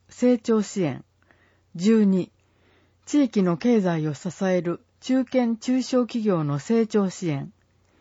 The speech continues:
十三、商業の成長支援。十四、創業応援県山口の進化。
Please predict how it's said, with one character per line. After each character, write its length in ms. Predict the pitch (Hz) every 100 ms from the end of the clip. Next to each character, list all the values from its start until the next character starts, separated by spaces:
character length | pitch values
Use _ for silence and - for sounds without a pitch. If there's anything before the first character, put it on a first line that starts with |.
| _ _ _
十 240 | 185 233 185
三、 400 | - 170 151 - _ _ _ _
商 300 | - 302 269
業 220 | 196 175
の 180 | 156 151
成 280 | 147 240 233
長 220 | 226 214
支 200 | 190 185
援。 300 | 160 139 175 - _ _ _ _ _ _ _ _ 196
十 280 | 226 240
四、 320 | 185 190 147 - _ _ _ _
創 360 | - 269 277 269
業 300 | 233 254 233
応 220 | 214 247 262
援 200 | 233 185
県 360 | - 151 139 -
山 320 | 170 202 233
口 400 | 170 151 - 139 _ -
の 160 | 202 214
進 320 | - 214 156
化。 240 | - 139